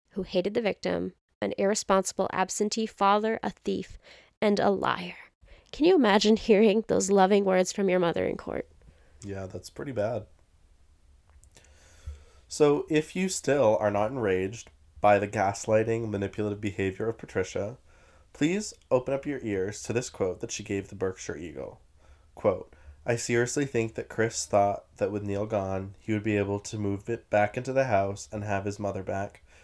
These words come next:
Speaker 2: his girlfriend back, and his baby. I am sorry that my son did this. I just ask that people pray for our family, for me and my children." She went on, end quote. She went on to say that she had forgiven Christopher for his acts,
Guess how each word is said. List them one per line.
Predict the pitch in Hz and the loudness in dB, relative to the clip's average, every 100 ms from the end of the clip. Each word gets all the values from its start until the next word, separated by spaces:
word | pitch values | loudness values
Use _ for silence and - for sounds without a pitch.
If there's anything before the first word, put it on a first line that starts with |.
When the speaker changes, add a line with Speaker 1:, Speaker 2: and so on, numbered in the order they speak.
| - | -16
Speaker 2:
his | - 113 | -8 -4
girlfriend | 117 104 101 92 | 2 2 0 -2
back, | 92 92 - _ _ _ - | -2 -2 -6 _ _ _ -2
and | 120 101 | 0 0
his | 95 | -4
baby. | 101 101 98 101 107 - - - - - - - | -4 -4 -6 -12 -16 -20 -20 -18 -16 -14 -8 -2
I | |
am | 117 127 | 0 0
sorry | - 107 101 | 4 6 6
that | 104 | 4
my | 101 | 0
son | 101 - 95 | -2 -4 -4
did | 92 87 | -4 -4
this. | 92 90 90 - - | -4 -4 -6 -8 -6
I | |
just | 104 123 - - | -2 -2 -2 -2
ask | 107 107 - | -2 -2 -8
that | 98 | -6
people | 101 98 | -6 -6
pray | 92 101 95 | -6 -2 -2
for | - 90 | -2 0
our | 95 | 0
family, | - 95 95 95 104 107 - - - | -2 -4 -4 -4 -6 -8 -18 -20 -16
for | - 101 | -4 -2
me | 98 98 101 | 0 -2 -4
and | 104 | -4
my | 98 | -6
children." | 98 - 87 87 85 87 - - - - | -4 -2 -4 -4 -8 -10 -18 -20 -20 -10
She | - | -4
went | 110 107 120 | 2 2 2
on, | 123 107 104 | 0 0 0
end | 107 101 | -2 -4
quote. | 80 67 - | -4 -6 -6
She | 107 | -2
went | 107 110 | -2 0
on | 117 127 | 0 -2
to | |
say | 104 - 98 95 95 104 | -4 0 2 2 0 -4
that | 95 | -6
she | - | -4
had | 95 | -4
forgiven | - 104 117 135 | -4 -4 -4 -4
Christopher | - 90 - 80 76 | -6 -8 -10 -8 -8
for | - 90 | -4 -6
his | 95 | -4
acts, | 78 62 - - | -4 -6 -8 -14